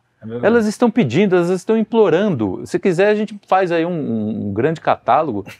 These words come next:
Speaker 2: Vocês vão roubar essas pessoas. Eles querem. Agora, trabalhador, gente que trabalha, gente que dá um duro danado.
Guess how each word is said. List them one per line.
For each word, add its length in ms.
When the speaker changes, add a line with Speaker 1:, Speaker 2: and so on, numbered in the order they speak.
Speaker 2:
Vocês 200
vão 120
roubar 260
essas 200
pessoas. 540
Eles 260
querem. 680
Agora, 400
trabalhador, 840
gente 260
que 100
trabalha, 440
gente 160
que 80
dá 200
um 80
duro 240
danado. 600